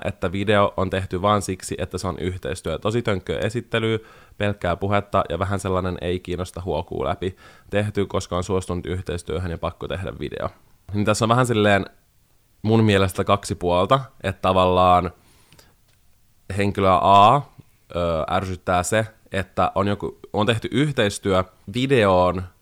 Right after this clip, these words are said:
ja se video itsessään ei liity siihen yhteistyöhön, ja tätä toista ärsyttää se, että video on toteutettu sen yhteistyön takia vaan, että tavallaan, että se saattaa olla vähän semmonen kömpelö sen yhteistyön takia. Niin mun mielestä nämä on nyt tavallaan tosi hyvä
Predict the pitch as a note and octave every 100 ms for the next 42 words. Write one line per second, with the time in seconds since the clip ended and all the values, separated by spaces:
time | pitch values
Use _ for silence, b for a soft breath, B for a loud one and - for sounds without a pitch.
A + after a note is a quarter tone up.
0 | - G2+ G2+ F#2+ A2+ A#2+ A#2+ F#2+ E2+ F2
1 | - G#2+ - G2+ - F#2+ F2 F2+ F2+ F2
2 | F2+ F2+ - F#2 F2+ G2 A#2+ A2+ F#2+ -
3 | F2+ F2+ F2+ F#2 B B B B G2 F#2
4 | - - F#2 F#2 G2+ G2+ G2 E2 F#2+ F2+
5 | F2+ F2+ F2+ F#2 G2 G2+ G2+ A2 A2+ G#2+
6 | G#2+ G2+ F#2+ F#2 F#2+ F#2+ E2 G#2 G2 F2
7 | - F2+ F2 F#2+ - E2+ F2 F#2 D#2 F2
8 | G2 - b b b - - F2+ F2 F2
9 | F2 F2+ F#2 - F#2 F2+ - F2+ F2+ F#2+
10 | F2+ F2+ F2 - F#2 F#2+ G2 A#2 B2+ -
11 | b b - F#2 F#2 F#2+ E2 E2+ F#2 E2
12 | E2+ E2 - - - _ B B G2+ G#2+
13 | G#2+ G2 G2 G2 F#2 - _ _ F#2+ F#2
14 | F#2+ F#2 G2+ F#2+ F#2 F2